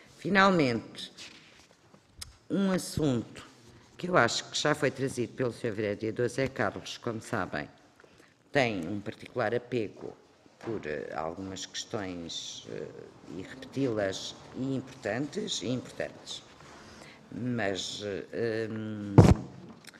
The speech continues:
e que tem a ver com cerca de, eu começava por aqui, apesar de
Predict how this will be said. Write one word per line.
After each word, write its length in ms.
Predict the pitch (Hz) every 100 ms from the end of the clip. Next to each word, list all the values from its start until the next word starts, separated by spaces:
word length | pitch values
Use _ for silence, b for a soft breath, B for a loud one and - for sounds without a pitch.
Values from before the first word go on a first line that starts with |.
| B B - B B B B _ _ -
e 120 | 170
que 100 | -
tem 320 | - 143 165
a 40 | 151
ver 560 | 131 120 113 113 107 - - -
com 360 | - 135 98 - - - _ - _
cerca 600 | - - 220 180 - 151
de, 480 | 104 117 104 80 - - - - - - - - - -
eu 160 | 170
começava 560 | - 165 - 139 127 147
por 160 | 139
aqui, 340 | 135 131 - 170
apesar 360 | 165 - 156
de 100 | -